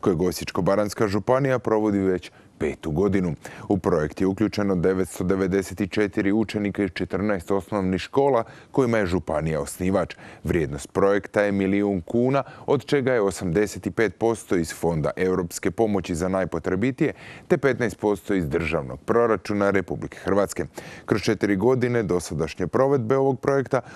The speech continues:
Osječko-baranjska županija utrošila je četiri i pol milijuna kuna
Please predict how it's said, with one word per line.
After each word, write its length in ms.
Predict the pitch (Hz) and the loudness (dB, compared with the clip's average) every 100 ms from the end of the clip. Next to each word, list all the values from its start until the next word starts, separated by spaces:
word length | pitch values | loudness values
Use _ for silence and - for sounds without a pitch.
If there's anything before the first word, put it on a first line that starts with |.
| - | -2
Osječko-baranjska 840 | - 127 127 127 120 117 101 - 104 | 0 0 0 0 2 2 0 -2 -2
županija 580 | 98 92 110 113 101 | -2 0 0 2 -2
utrošila 640 | 71 82 98 104 - 107 87 | -4 -2 0 0 0 0 0
je 60 | |
četiri 500 | - - 110 104 92 | -2 -2 -2 0 -2
i 140 | 67 71 | -4 -6
pol 320 | - 113 95 | 0 0 2
milijuna 520 | 82 82 101 107 98 | 0 0 0 0 -2
kuna 380 | 92 139 147 | 0 0 2